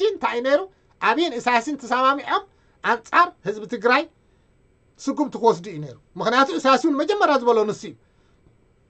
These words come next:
ሰላም ንግበር ምስ በሎሲ ወያነ ጌም ኦቨር ክብል ከሎ እንታይ ዝብል ነይሩ ማለት እዩ? ኣብይ ሽዑ ወያነ ኣካል ናይ ኢትዮጵያ መንግስቲ እዩ ሽዑ። ስለዚ ኣብይ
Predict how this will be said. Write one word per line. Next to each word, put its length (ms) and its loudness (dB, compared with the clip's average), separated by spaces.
ሰላም 240 8
ንግበር 280 2
ምስ 160 -6
በሎሲ 280 6
ወያነ 360 6
ጌም 300 6
ኦቨር 300 0
ክብል 260 -2
ከሎ 260 4
እንታይ 240 0
ዝብል 240 -4
ነይሩ 260 2
ማለት 300 -20
እዩ? 80 -20
ኣብይ 280 6
ሽዑ 200 -4
ወያነ 320 2
ኣካል 320 0
ናይ 180 0
ኢትዮጵያ 300 -2
መንግስቲ 340 -2
እዩ 120 -8
ሽዑ። 160 -16
ስለዚ 220 0
ኣብይ 300 4